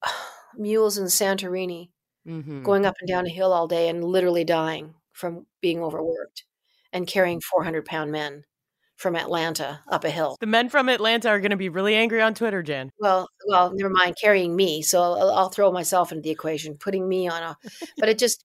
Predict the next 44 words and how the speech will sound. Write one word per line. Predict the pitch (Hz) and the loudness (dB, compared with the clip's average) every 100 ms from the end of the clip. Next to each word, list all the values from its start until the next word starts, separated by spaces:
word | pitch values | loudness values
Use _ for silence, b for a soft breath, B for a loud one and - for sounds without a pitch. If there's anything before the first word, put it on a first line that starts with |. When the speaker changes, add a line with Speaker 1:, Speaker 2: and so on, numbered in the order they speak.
| _ - | _ -4
Speaker 1:
it's, | 233 - | -2 2
it's | 240 233 | 2 2
so | - 226 | 2 2
differently, | 190 180 190 175 | 0 -2 -2 -4
the | 175 | -4
feel's | 175 - 202 175 | -4 0 2 2
so | 190 | -2
differently. | 175 165 196 175 | -4 -8 -6 -4
It's | 170 - | -2 -2
such | 202 202 | -2 -4
a | |
huge | 196 196 190 | -6 -6 -6
part | - 170 | -2 0
of | 170 | 2
them. | 175 | 0
There's, | 175 - b b b b - | -4 -6 b b b b -6
people | 247 214 | -2 0
stop | - 196 180 - | 0 2 0 0
taking | 185 185 170 | -8 -8 -6
pictures | 175 160 165 | -6 -2 -2
of | 170 | -2
these | 165 - | -4 -2
horses | 170 165 170 | 0 0 -2
along | 170 160 165 | -2 -4 -6
the | 160 | -8
highway. | 160 156 156 156 160 _ _ - | -6 -4 -4 -6 -10 _ _ -4
It's | 190 - | -2 -2
Speaker 2:
Beautiful. | 175 | -2
Speaker 1:
very | 214 190 180 | 2 2 2
special. | - - 175 170 - 190 175 _ _ 220 | -2 0 -2 -2 -4 -8 -12 _ _ 0
They | 233 | 2
would | 240 202 | 2 2
no | 220 226 | 0 2
more | 220 214 220 | 2 2 2
slaughter | - - 185 196 220 | 0 2 4 2 2
a | 214 | 0
horse | 208 196 196 | 2 2 2
here | - 156 165 - _ _ | -2 -6 -8 -14 _ _
than | 190 190 | 0 2
they | 180 | 4
would | 180 180 | 4 4
their | 180 | 4
own | 170 165 | 2 0
grandchild. | 170 165 160 107 76 | 0 0 -2 -6 -12